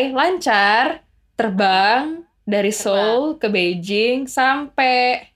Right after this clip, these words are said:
Speaker 1: ya nggak?
Speaker 2: Eh,
Speaker 1: Nah, apa nih
Speaker 2: kita
Speaker 1: yang
Speaker 2: dari Seoul ya,
Speaker 1: berkesan
Speaker 2: bukan dari
Speaker 1: buat lu
Speaker 2: Busan
Speaker 1: nih?
Speaker 2: ya?
Speaker 1: Dari Seoul, dari Seoul, dari Seoul. Gue ingat banget dari Seoul.
Speaker 2: Oke, gue udah nggak inget. Oke.
Speaker 1: Gue ingat karena kenapa? Gue ingat
Speaker 2: Apa?
Speaker 1: kenapa? Karena kita tuh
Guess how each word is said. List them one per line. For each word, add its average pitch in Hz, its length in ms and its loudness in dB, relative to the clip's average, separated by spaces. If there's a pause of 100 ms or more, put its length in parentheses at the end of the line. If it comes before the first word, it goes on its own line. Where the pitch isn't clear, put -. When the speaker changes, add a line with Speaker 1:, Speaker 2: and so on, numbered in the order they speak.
(600)
Speaker 1:
ya 196 160 2
nggak? 180 320 -2
Speaker 2:
Eh, 196 80 -4
Speaker 1:
Nah, 202 480 2
apa 240 160 0
nih 208 320 -2
Speaker 2:
kita - 0 -
Speaker 1:
yang 185 160 -2
Speaker 2:
dari 214 160 -2
Seoul 240 160 -2
ya, 240 160 2
Speaker 1:
berkesan 196 160 0
Speaker 2:
bukan 202 160 0
dari 220 80 -2
Speaker 1:
buat 180 80 -2
lu 190 160 -10
Speaker 2:
Busan 180 160 0
Speaker 1:
nih? 170 80 -4
Speaker 2:
ya? 165 60 -8 (1120)
Speaker 1:
Dari 220 160 2
Seoul, 240 640 0
dari 208 240 -2
Seoul, 196 240 -4
dari 175 160 -2
Seoul. 180 320 -10
Gue 180 160 -6
ingat 175 80 -4
banget 170 240 -4
dari 170 160 -6
Seoul. 175 240 -8 (560)
Speaker 2:
Oke, 160 320 -14
gue 175 80 -12
udah 165 240 -10
nggak 151 160 -16
inget. 170 240 -20
Oke. 175 200 -20 (120)
Speaker 1:
Gue 240 240 -2
ingat 214 320 2 (240)
karena 202 240 2
kenapa? 180 640 0 (400)
Gue 214 160 0
ingat 220 160 0
Speaker 2:
Apa? 220 80 -2
Speaker 1:
kenapa? 180 220 0 (100)
Karena 220 240 0
kita 254 220 -2 (100)
tuh 294 240 -4